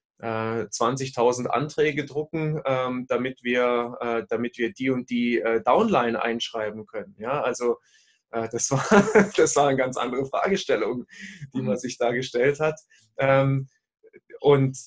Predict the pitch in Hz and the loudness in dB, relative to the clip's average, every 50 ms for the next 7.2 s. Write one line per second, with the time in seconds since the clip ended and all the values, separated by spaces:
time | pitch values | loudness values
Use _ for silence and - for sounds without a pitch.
0 | - - - 127 123 120 120 131 127 - 127 127 127 131 117 113 123 147 151 - | -4 0 2 2 2 2 2 -2 -4 -4 -4 -4 -2 0 0 2 2 0 0 -2
1 | - 143 139 139 143 139 143 143 139 123 - - - 127 123 123 127 123 123 120 | 0 2 4 2 2 2 0 -4 -4 -6 -10 -6 -4 -2 -2 -2 -2 -2 -4 -4
2 | 127 127 127 - - 127 123 120 113 117 123 131 - 131 123 123 117 92 120 120 | -6 -6 -8 -8 -8 -8 -6 -2 -2 -2 0 0 0 -2 -2 -2 -2 -6 -6 -8
3 | 120 117 - - 113 139 139 135 123 - - 117 113 - - 120 120 135 127 - | -8 -8 -4 -2 0 0 0 -2 -4 -4 -4 -6 -6 -2 -4 -4 -4 -4 -8 -10
4 | - _ _ _ - - - 113 - 110 107 98 110 120 117 - - 113 113 123 | -12 _ _ _ -18 -12 -10 -8 -8 -8 -8 -4 -2 -2 -2 -2 -2 -2 -2 0
5 | 135 - 120 110 113 117 117 117 117 113 113 113 110 113 110 113 101 110 104 - | -2 -2 -2 -2 -2 -2 -2 -2 -2 -2 -2 -4 -4 -4 -4 -4 -4 -6 -8 -6
6 | - 113 110 - - 110 107 107 104 - - 117 101 110 - - 107 107 - - | -8 -8 -8 -6 -10 -10 -10 -10 -10 -8 -8 -8 -8 -6 -6 -6 -6 -8 -8 -8
7 | 127 127 123 117 | -6 -4 -4 -6